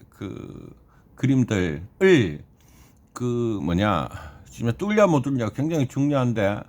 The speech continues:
지금 형태로 보면 이천오백을 뚫고 올라갈 것 같기도 해요. 이날은 지금 못 뚫었죠. 이천사백구십까지인데 지금은 뚫는다는 쪽에 더 가깝습니다.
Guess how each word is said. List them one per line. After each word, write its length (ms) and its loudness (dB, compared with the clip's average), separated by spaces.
지금 340 0
형태로 380 2
보면 320 2
이천오백을 720 0
뚫고 260 -6
올라갈 400 2
것 140 -6
같기도 340 -6
해요. 300 2
이날은 540 0
지금 260 -2
못 240 -2
뚫었죠. 540 -4
이천사백구십까지인데 1500 -4
지금은 340 0
뚫는다는 680 2
쪽에 300 -4
더 180 -2
가깝습니다. 840 -4